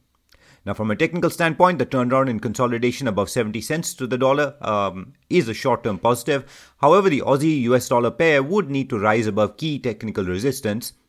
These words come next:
at point seven one four five in order to indicate more strongly that a trend reversal was indeed underway.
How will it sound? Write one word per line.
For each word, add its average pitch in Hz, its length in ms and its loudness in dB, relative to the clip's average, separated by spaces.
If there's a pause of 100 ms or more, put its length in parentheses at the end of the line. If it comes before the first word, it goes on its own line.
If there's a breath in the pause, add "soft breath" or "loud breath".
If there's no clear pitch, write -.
at 90 200 -8
point 95 180 -4
seven 95 240 -2
one 90 200 -2
four 87 240 -4
five 131 420 4 (300 loud breath)
in 185 160 0
order 113 220 4
to 113 100 -4
indicate 104 520 -2
more 98 140 -2
strongly 123 420 0
that 95 180 -2
a 95 40 -8
trend 95 320 -4
reversal 85 400 -6
was 85 320 -4
indeed 85 340 -6
underway. 82 520 0